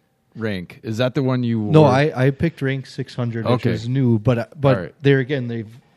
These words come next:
Speaker 2: rank has two hundred day varieties, um, both pretty strong. So you're going with the
Speaker 1: All right, I'm
Speaker 2: six oh eight.
Speaker 1: going with the six oh eight. That one is a drought guard, um, hundred day corn.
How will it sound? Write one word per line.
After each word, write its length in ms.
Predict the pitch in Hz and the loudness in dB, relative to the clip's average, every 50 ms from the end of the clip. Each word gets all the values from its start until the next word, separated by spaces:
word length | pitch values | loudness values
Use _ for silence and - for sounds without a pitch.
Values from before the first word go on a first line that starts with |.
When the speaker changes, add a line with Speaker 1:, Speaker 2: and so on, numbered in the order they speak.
| _ | _
Speaker 2:
rank 260 | 123 131 139 147 139 - | -8 -6 -6 -6 -6 -6
has 220 | 123 110 101 - | -8 -8 -8 -10
two 300 | - - - 156 143 123 | -16 -12 -12 -10 -8 -8
hundred 320 | 107 123 135 131 117 107 104 | -6 -4 -2 0 0 -2 0
day 220 | 110 110 113 110 | -2 -2 -2 -2
varieties, 760 | 101 101 98 101 110 107 101 98 95 98 98 101 98 98 - _ _ _ - _ _ _ _ | -4 -4 -4 -4 -2 -2 -2 -4 -4 -6 -6 -6 -8 -10 -12 _ _ _ -20 _ _ _ _
um, 300 | - 110 98 95 92 92 | -10 -8 -6 -6 -6 -4
both 380 | 95 117 117 123 117 - - - | -2 -2 0 0 -2 -4 -6 -10
pretty 180 | - 113 107 | -8 -6 -6
strong. 360 | 95 - - 110 92 92 95 | -6 -4 -4 -6 -4 -6 -6
So 360 | - - 113 104 98 98 98 98 - _ | -8 -6 -4 -4 -4 -4 -6 -8 -12 _
you're 160 | - 117 110 104 | -6 -4 -4 -2
going 240 | 110 107 104 104 | -2 -2 -2 -2
with 140 | 104 98 - | -4 -6 -8
the 80 | - - | -8 -4
Speaker 1:
All 60 | - | -2
right, 80 | 117 104 | -2 -2
I'm 40 | - | -2
Speaker 2:
six 100 | - 107 | -4 -4
oh 60 | 127 | -2
eight. 40 | - | 0
Speaker 1:
going 220 | 139 139 139 135 | 0 0 2 0
with 120 | 131 120 110 | 0 -2 -4
the 100 | 123 113 | -6 -8
six 280 | - 135 120 - - 117 | -6 -6 -8 -6 -6 -6
oh 160 | 107 101 95 | -6 -4 -6
eight. 140 | 92 90 80 | -6 -6 -6
That 180 | 113 120 120 | -6 -8 -6
one 240 | 147 143 131 127 120 | -6 -6 -6 -6 -6
is 120 | 113 101 | -6 -8
a 100 | 98 98 | -8 -10
drought 300 | 92 101 117 120 123 110 | -8 -6 -4 -4 -4 -4
guard, 380 | - 107 98 101 101 104 104 107 - _ _ _ _ _ _ _ _ - | -4 -4 -4 -2 -2 -4 -6 -8 -12 _ _ _ _ _ _ _ _ -12
um, 380 | - 95 95 92 92 92 90 | -10 -8 -6 -6 -8 -8 -10
hundred 340 | 82 104 113 120 113 104 98 | -10 -8 -8 -8 -8 -8 -6
day 240 | 101 104 104 104 98 | -6 -4 -4 -4 -6
corn. 500 | - - 98 95 95 95 98 98 104 | -6 -10 -10 -10 -8 -8 -8 -8 -10